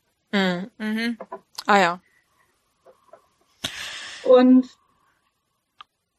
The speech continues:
Speaker 3: damit sie das machen können, müssen sie aber auch noch eine weitere Annahme treffen. Und zwar gibt's halt immer noch die unbeobachteten Effekte.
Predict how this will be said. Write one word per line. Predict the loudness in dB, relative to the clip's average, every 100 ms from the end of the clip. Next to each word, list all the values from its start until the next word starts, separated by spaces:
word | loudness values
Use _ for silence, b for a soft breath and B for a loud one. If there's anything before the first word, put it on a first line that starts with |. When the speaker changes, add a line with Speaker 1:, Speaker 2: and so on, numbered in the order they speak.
| -4
Speaker 3:
damit | 2 4 4
sie | 0 0
das | -2 0
machen | 0 4 4 4
können, | 0 -2 -2
müssen | -2 0 0
sie | 2
aber | 0 2 2 2
auch | 0
noch | -2 -6 -8
eine | 2
weitere | 2 2 -2
Annahme | -2 -2 -6 -8 -12
treffen. | -18 _ -8 -8 -4
Und | -4
zwar | 2 2 4
gibt's | 0 -2
halt | -2 -4
immer | 2 4
noch | 4 0
die | 2
unbeobachteten | 4 4 4 2 0 0 -10 -10 -10
Effekte. | -2 0 0 -4 -8